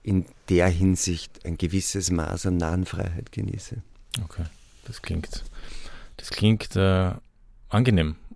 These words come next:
Speaker 2: und nicht
Speaker 1: Ja.
Speaker 2: ganz kulturpessimistisch an der Stelle, ne?
Speaker 1: N-, nein, Kulturpessimismus bringt dir niemanden.
Speaker 2: <laughs>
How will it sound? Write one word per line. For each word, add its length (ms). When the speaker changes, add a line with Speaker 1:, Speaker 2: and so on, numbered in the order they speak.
Speaker 2:
und 300
nicht 140
Speaker 1:
Ja. 120
Speaker 2:
ganz 420
kulturpessimistisch 840
an 80
der 120
Stelle, 260
ne? 160
Speaker 1:
N-, 280
nein, 260
Kulturpessimismus 840
bringt 340
dir 100
niemanden. 420
Speaker 2:
<laughs> 500